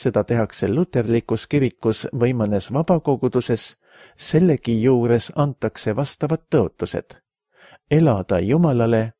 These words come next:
olla tema päralt ja teha tema tahtmist. Näiteks luterliku kiriku vanas käsiraamatus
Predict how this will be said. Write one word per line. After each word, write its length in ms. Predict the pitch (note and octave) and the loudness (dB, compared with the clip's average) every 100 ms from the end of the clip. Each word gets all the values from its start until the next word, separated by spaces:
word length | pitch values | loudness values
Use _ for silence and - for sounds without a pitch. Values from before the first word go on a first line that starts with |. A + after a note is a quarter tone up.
| _ | _
olla 340 | C#3 B2+ G#2+ G2 | 0 2 2 2
tema 320 | D#3 A#2+ F#2+ | 0 0 0
päralt 640 | E3 F3 B2 A#2+ _ - _ - _ C#3 | 0 2 2 -2 _ -20 _ -20 _ 0
ja 180 | B2 | 0
teha 300 | A#2 D#3 A#2+ | 2 0 0
tema 240 | A#2+ D#3 D#3+ | 0 0 0
tahtmist. 720 | D#3 - - - - - - _ _ _ _ _ _ _ _ _ _ - - - - | 0 -2 -8 -8 -10 -12 -20 _ _ _ _ _ _ _ _ _ _ -20 -20 -20 -4
Näiteks 560 | C#3+ D3+ C3+ A2+ - - | 0 2 2 -2 -2 -2
luterliku 600 | D3+ - C#3+ B2 - A#2 | -2 0 0 0 0 -2
kiriku 500 | D#3 D3+ B2 - A2 | 0 0 0 -2 0
vanas 340 | D#3+ A#2+ G2 | 2 0 -2
käsiraamatus 880 | - D#3+ D3+ A#2+ A#2 A#2 - B2 - | -2 0 0 2 0 -2 -2 -2 -4